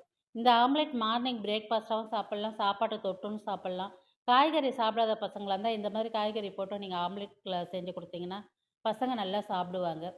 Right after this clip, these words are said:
இப்ப இந்த ரெசிபி எப்படி செய்யலாம்னு பார்க்கலாம் வாங்க. வீடியோக்குள்ள போறதுக்கு முன்னாடி நம்ம சேனலை ஃபர்ஸ்ட் டைம் பார்க்குறவங்களா இருந்தா, சப்ஸ்கிரைப் பண்ணிட்டு பக்கத்துல இருக்க பெல் பட்டனை அழுத்திட்டு பாருங்க. அப்பதான் நம்ம, நான் போடுற வீடியோ உங்களுக்கு வரும்.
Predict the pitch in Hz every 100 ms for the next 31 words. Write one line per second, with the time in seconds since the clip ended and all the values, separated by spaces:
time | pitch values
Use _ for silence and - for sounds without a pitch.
0 | - _ _ - 269 277 262 247 247 254
1 | 311 285 220 247 240 208 196 202 196 175
2 | 180 180 175 165 170 175 - _ _ -
3 | 277 330 320 262 233 226 220 233 226 202
4 | 214 214 233 226 202 - 233 233 220 -
5 | 190 185 180 180 214 214 185 - 240 240
6 | 220 185 185 214 196 202 220 208 180 180
7 | 180 220 208 185 180 180 185 180 170 170
8 | 185 - _ - 214 277 294 285 233 214
9 | 202 208 196 190 202 214 220 190 190 208
10 | 208 185 175 170 170 170 180